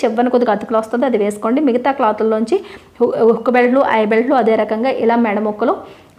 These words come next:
నడుం ముక్కలు కూడా మీరు చిన్న చిన్నవిగా కటింగ్ చేసుకుని, జాయింట్ చేసుకుని అరేంజ్ చేసుకోండి. సరేనండి, దాని తర్వాత మనకి ఇక్కడ డాట్స్ ఎలా వేసుకోవాలన్నది చూపిస్తాను. మెయిన్ డాట్ అయితే చెప్పాను కదండి,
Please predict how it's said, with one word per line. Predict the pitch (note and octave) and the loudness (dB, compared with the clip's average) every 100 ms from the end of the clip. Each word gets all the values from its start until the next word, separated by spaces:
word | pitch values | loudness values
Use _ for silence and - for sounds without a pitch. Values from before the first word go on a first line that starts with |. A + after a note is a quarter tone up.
| A#3+ | 0
నడుం | A3+ A3+ | 2 2
ముక్కలు | A3+ A3+ G#3 G3+ | 2 0 0 0
కూడా | G#3 A3+ | 0 0
మీరు | F4+ A4 - | 0 -2 -2
చిన్న | B3+ A#3+ | 0 2
చిన్నవిగా | B3 A3+ B3 C4 | 0 0 0 0
కటింగ్ | A3+ A3 A3 | -2 -2 -2
చేసుకుని, | G#3+ G#3+ E4 B3+ | -4 -2 0 0
జాయింట్ | A3 G#3 G#3 | -2 -2 -4
చేసుకుని | G#3 C#4+ G#4+ - - - - A#3+ | -4 -2 -4 -6 -20 -10 -2 0
అరేంజ్ | A3 G#3 F#3 | 0 -2 -4
చేసుకోండి. | G3+ - G3+ F3+ - - | -8 -8 -8 -6 -6 -2
సరేనండి, | C4 B3+ B3 F#4 G#4+ - - - C4+ | 0 0 0 -2 -4 -16 -14 -2 0
దాని | C#4 C4+ | 2 2
తర్వాత | A#3+ A#3 A3+ A3 | 2 0 0 -2
మనకి | G#3+ A#3+ G#4+ - - - _ _ - _ _ _ - _ B3+ | -4 -4 -6 -6 -14 -20 _ _ -20 _ _ _ -20 _ -2
ఇక్కడ | B3+ C4+ A#3+ | 0 2 4
డాట్స్ | G#3+ C4+ - | 2 2 0
ఎలా | C4 A#3 | 2 2
వేసుకోవాలన్నది | A3 A3 A3 G#3 G#3+ F#4+ F#4+ | 2 2 0 0 0 0 2
చూపిస్తాను. | - G3+ G3+ F#3+ - - - A#3+ | -2 -2 -4 -4 -6 -12 -4 2
మెయిన్ | B3+ C#4 C#4+ | 4 6 4
డాట్ | D4 C#4+ | 4 4
అయితే | B3 C4 B3+ | 4 2 0
చెప్పాను | A#3+ A#3+ A#3+ | 0 0 2
కదండి, | A3+ B3 | 2 2